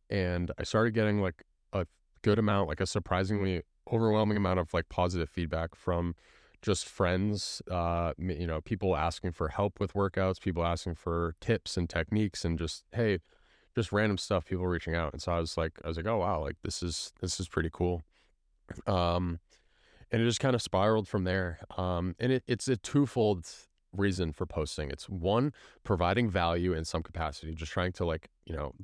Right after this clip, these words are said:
the biggest one is ultimately, like, leading people to Jesus. I try to post something related to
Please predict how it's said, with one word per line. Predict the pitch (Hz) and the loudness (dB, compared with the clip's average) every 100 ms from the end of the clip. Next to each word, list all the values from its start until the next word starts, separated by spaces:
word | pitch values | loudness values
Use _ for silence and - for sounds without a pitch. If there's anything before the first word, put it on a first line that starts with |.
| - | -6
the | 92 | 0
biggest | 104 104 - | 2 2 0
one | 101 92 90 | 2 2 0
is | 90 85 76 - - _ _ - | -2 -2 -4 -10 -14 _ _ 0
ultimately, | 110 110 92 87 | 0 2 2 2
like, | 82 78 | 0 0
leading | 92 95 87 | 0 2 0
people | 87 80 | -2 -2
to | 78 | -6
Jesus. | 78 76 73 65 - | -6 -6 -6 -8 -6
I | 82 | -4
try | 82 92 85 | -2 0 0
to | 85 - 82 87 85 78 _ _ _ _ _ _ - | 0 0 0 0 -2 -6 _ _ _ _ _ _ 0
post | 90 85 - - | 4 4 0 -6
something | - 87 85 92 90 | 0 2 2 2 2
related | 87 82 85 85 82 | 0 0 2 0 -2
to | - 82 82 85 85 82 | -2 -2 -2 -2 -4 -6